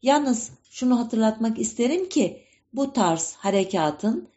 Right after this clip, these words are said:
mürevvici, yani destekçisi olmadığımı takdir edersiniz. Tenevvür etmek, yani aydınlanmak,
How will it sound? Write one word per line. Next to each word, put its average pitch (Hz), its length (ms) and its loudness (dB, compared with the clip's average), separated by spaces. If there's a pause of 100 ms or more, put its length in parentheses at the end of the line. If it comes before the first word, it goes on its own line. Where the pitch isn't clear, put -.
(140)
mürevvici, 220 1080 0
yani 170 340 -12
destekçisi - 720 -6
olmadığımı 208 800 0
takdir 208 500 -6
edersiniz. 151 840 -6 (540)
Tenevvür 262 560 2
etmek, 196 760 -4
yani - 300 -16
aydınlanmak, 151 920 -4